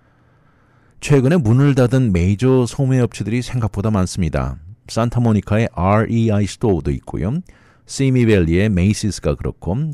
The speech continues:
거기다 여러 군데 라이트 에이드 매장들도 문을 닫았습니다.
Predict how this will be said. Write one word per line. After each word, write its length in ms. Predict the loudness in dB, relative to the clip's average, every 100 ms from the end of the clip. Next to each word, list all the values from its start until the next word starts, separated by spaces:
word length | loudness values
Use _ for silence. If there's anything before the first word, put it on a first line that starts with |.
| -8
거기다 360 | -6 -2 -2
여러 240 | -2 -2 -2
군데 380 | -2 -2 -4 -6 _
라이트 400 | -8 -2 -2 -2 -2
에이드 260 | -2 -2
매장들도 600 | 0 0 0 -2 -4 -4 -4
문을 260 | -4 -6
닫았습니다. 640 | -6 -10 -10 -10 -12 -12